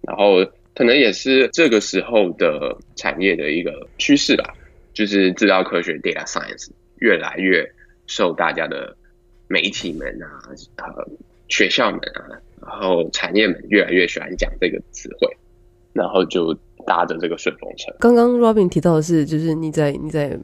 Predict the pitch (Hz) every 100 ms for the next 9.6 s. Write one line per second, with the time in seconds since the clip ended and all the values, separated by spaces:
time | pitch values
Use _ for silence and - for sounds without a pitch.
0 | - - - - 160 151 147 143 90 -
1 | - - - - 151 170 147 143 147 -
2 | 135 156 156 - 196 226 226 262 233 202
3 | - 175 160 160 160 _ - 196 208 180
4 | 214 180 147 143 135 160 151 143 - -
5 | 139 143 - - 135 - - 160 147 92
6 | - 147 135 135 135 135 135 135 - -
7 | - - - 247 294 247 185 165 147 -
8 | 151 147 170 180 180 156 135 170 156 160
9 | 147 - - _ -